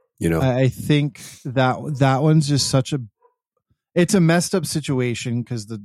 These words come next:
Speaker 2: jersey's over his head. Um, you just have to communicate there and maybe even try to keep that guy on the ice.
Speaker 1: Yeah.
Speaker 2: Like,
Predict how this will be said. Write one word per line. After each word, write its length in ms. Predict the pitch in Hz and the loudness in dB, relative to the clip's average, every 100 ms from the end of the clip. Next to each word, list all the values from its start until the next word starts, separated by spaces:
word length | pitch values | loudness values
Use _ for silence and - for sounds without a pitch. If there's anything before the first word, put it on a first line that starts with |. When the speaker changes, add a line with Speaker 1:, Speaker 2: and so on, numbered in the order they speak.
| - | -10
Speaker 2:
jersey's 440 | 143 147 160 160 143 | -2 0 0 -2 -2
over 280 | 139 127 | -2 -4
his 160 | 123 - | -6 -6
head. 480 | 113 113 110 104 113 _ _ _ _ _ _ _ _ 131 | -8 -8 -8 -10 -20 _ _ _ _ _ _ _ _ -4
Um, 420 | 123 120 117 107 | -2 0 -2 -2
you 160 | 147 147 | 0 2
just 180 | 175 196 | 2 2
have 220 | 196 - | 0 0
to 100 | 151 | -4
communicate 840 | - 131 127 123 131 - 135 - 147 | -2 0 2 2 -2 -4 -4 -4 -4
there 360 | 139 160 151 _ _ _ _ _ _ _ - | -4 -4 -6 _ _ _ _ _ _ _ 0
and 180 | 147 143 | 2 2
maybe 300 | 139 156 170 | 2 0 0
even 300 | 170 147 131 | 0 0 -2
try 360 | - 127 131 | -2 0 0
to 80 | 127 | -2
keep 280 | - 135 - | -6 -8 -4
that 180 | 127 117 | -4 -4
guy 220 | 120 117 | -4 -2
on 140 | 113 107 | -2 -4
the 140 | 95 | -8
ice. 460 | 95 - - - _ _ _ _ | -12 -16 -16 -16 _ _ _ _
Speaker 1:
Yeah. 260 | 69 71 69 - _ _ _ - | -4 -2 -4 -10 _ _ _ -12
Speaker 2:
Like, 520 | 127 117 110 - - | -6 -6 -6 -10 -20